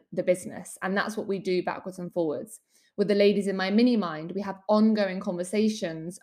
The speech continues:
around holistic success. So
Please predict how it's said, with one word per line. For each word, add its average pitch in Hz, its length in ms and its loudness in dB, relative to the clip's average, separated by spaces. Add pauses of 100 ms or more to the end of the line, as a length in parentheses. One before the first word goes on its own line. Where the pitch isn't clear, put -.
around 180 500 -2 (320)
holistic 240 560 4
success. - 680 -10 (420)
So 190 420 6